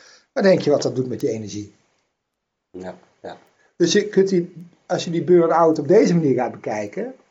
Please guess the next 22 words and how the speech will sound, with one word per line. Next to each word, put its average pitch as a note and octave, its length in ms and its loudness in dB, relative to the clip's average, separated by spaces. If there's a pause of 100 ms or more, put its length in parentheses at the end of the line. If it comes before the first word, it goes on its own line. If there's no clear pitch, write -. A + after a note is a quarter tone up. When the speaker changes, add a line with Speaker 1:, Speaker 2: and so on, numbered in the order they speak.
(200)
Speaker 1:
dan, C#3+ 500 0
en C#3+ 100 -10
dat E3 100 2
is - 60 0
wel A#3 140 6
mijn E3+ 220 2
ervaring, D#3+ 480 0
ik - 60 -6
spreek C#3 240 4
Speaker 2:
Mhm. C3+ 80 4
Speaker 1:
echt G#3+ 180 2
heel A3+ 320 2
veel G3 140 2
jonge G3 280 2
mensen F#3+ 340 0
in F3+ 60 -2
de E3 60 -4
organisatie D#3 720 -2
die D3 160 -4
echt E3 140 -6
zeggen, C#3+ 260 -2
"Paul, C#3 380 2